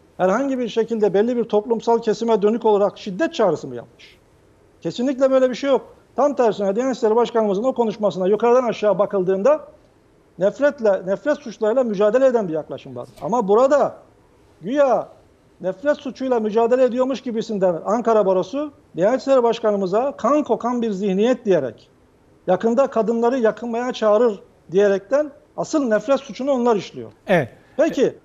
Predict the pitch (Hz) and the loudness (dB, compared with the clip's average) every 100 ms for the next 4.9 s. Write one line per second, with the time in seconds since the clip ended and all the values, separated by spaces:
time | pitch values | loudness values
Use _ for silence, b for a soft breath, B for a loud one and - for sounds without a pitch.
0 | _ _ _ - 180 262 320 330 254 220 | _ _ _ -4 2 2 0 -4 -2 2
1 | 226 247 240 - 220 208 - 226 196 170 | 4 2 0 -4 -6 -4 0 0 0 -8
2 | - 143 - 185 220 226 175 - 185 147 | -8 -8 -8 -6 0 0 0 -4 -8 -6
3 | 135 123 120 107 _ _ _ _ - 147 | -6 -8 -12 -16 _ _ _ _ -8 -2
4 | 160 196 269 - 196 196 220 214 | 2 2 2 2 2 4 2 0